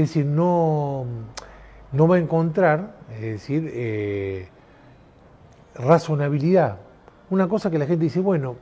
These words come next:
eh, cobro poco, pero gasto menos y voy, voy más o menos rebuscándomela,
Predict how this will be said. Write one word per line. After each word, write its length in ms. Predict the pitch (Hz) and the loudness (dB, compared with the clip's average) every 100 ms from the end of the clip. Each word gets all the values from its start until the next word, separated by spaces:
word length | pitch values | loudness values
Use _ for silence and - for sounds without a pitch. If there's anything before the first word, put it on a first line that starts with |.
| - - - | -20 -20 -18
eh, 160 | 143 131 | -16 -4
cobro 300 | 185 180 170 | 0 0 0
poco, 440 | 160 214 180 147 | 0 0 0 -4
pero 300 | 131 139 127 - - - - - 143 | -6 -6 -6 -10 -20 -20 -20 -14 -2
gasto 380 | 165 156 180 | -2 -2 -4
menos 500 | 196 214 208 185 160 | -4 -2 0 -2 -2
y 100 | 131 | -4
voy, 500 | 117 127 151 147 139 127 - - - - | -6 -2 0 0 -4 -8 -18 -20 -20 -10
voy 200 | 127 143 135 | -4 -2 -2
más 460 | 147 156 - - | 0 0 -2 -4
o 80 | 135 | -4
menos 360 | 139 151 147 127 | -2 -2 -2 -2
rebuscándomela, 1120 | 135 127 160 156 160 175 185 190 180 165 | -2 -2 0 0 0 0 2 4 4 2